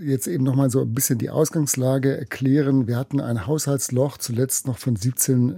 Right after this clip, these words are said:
Milliarden Euro. Und das musste unbedingt reduziert werden, wobei aber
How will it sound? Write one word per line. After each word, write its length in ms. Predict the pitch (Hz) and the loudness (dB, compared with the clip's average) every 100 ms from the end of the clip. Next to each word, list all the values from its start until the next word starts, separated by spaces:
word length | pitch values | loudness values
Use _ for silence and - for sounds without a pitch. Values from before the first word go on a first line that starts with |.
| 160 | 0
Milliarden 480 | 113 113 113 113 123 | 2 2 2 0 -2
Euro. 540 | 120 139 143 170 185 - - - - - | 0 2 4 2 2 -2 -16 -16 -18 -8
Und 180 | - 127 | 0 2
das 140 | 147 131 | 2 4
musste 260 | 147 - | 2 2
unbedingt 380 | 151 135 131 113 | 0 2 2 0
reduziert 640 | 127 120 - - 151 175 | 0 0 -2 0 0 0
werden, 480 | 156 147 156 170 170 160 202 | 2 2 2 2 2 0 -4
wobei 380 | 180 131 127 131 | -4 -2 0 0
aber 240 | 131 131 | 0 -4